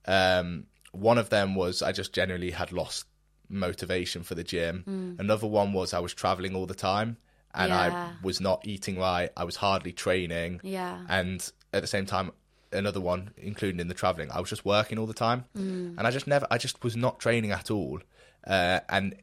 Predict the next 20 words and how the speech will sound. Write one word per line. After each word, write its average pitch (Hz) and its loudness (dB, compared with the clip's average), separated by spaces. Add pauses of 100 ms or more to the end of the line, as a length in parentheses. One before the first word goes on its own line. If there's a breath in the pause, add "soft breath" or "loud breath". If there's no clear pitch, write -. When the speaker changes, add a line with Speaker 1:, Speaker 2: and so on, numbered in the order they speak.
(140)
Speaker 1:
on 113 4
top 120 2
of - 0
that, 107 6
I'd 98 0
lost - 2
the 98 -4
motivation. 95 0 (800 soft breath)
So - -2
those 110 6
two 107 2
hand 104 2
in 98 -2
hand, 95 0
like, 87 0
so 104 6
much - -4
work, 92 4
no 101 2
motivation. 90 0